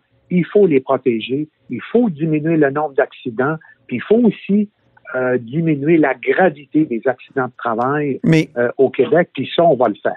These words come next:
Speaker 2: au meilleur coût, j'imagine. Quand vous dites
Speaker 1: Oui.
Speaker 2: que c'est ni pour les employeurs, ni pour les syndicats, mais c'est pour, euh, les travailleurs, c'est, c'est ça, c'est, euh, avoir la meilleure protection, mais au meilleur coût pour pas quand même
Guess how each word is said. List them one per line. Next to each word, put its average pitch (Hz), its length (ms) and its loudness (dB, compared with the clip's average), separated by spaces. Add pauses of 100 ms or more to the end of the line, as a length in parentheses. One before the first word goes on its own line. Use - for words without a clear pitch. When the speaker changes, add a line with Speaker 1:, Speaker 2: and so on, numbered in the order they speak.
Speaker 2:
au 160 140 4
meilleur 156 440 2
coût, 220 280 4
j'imagine. 110 600 0 (760)
Quand 175 120 2
vous 143 120 2
dites 196 200 2
Speaker 1:
Oui. 247 120 4
Speaker 2:
que 320 40 2
c'est 160 200 4
ni 185 180 6
pour 180 120 0
les 151 180 2
employeurs, 151 540 2
ni 160 160 4
pour 147 180 2
les 139 80 6
syndicats, 139 580 2
mais 139 140 0
c'est 131 160 -2
pour, 139 420 2
euh, 117 80 4 (400)
les 123 240 4
travailleurs, 131 640 2
c'est, 123 200 0
c'est 117 180 -2
ça, 175 280 0
c'est, 113 340 0
euh, 107 60 0 (240)
avoir 135 260 2
la 135 120 4
meilleure 135 320 2
protection, 131 440 0
mais 165 100 4
au 139 80 4
meilleur 135 400 2
coût 196 180 0
pour 123 180 -4
pas 151 140 0
quand 123 240 0
même 143 260 2